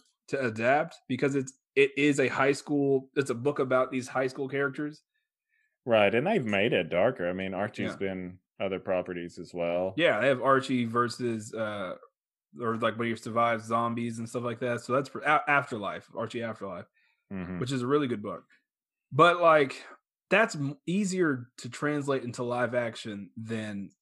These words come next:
Speaker 1: something like this. Like, they don't, they don't even look like people.
Speaker 2: Right.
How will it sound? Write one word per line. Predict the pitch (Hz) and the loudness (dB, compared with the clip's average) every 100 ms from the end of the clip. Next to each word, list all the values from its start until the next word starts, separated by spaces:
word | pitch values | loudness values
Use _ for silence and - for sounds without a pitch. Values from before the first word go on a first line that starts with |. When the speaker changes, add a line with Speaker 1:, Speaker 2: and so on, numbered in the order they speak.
| - | -10
Speaker 1:
something | - 131 117 | -6 -4 -6
like | 104 | -6
this. | 135 110 | -6 -6
Like, | 107 | -4
they | 160 | 0
don't, | 226 - | 0 2
they | 190 | 2
don't | 247 | 4
even | 208 135 | 2 2
look | 185 196 | 0 0
like | 135 - | -2 -4
people. | - 214 - 87 - _ _ _ _ _ _ _ _ | -2 -2 -4 -16 -20 _ _ _ _ _ _ _ _
Speaker 2:
Right. | 98 87 | -2 0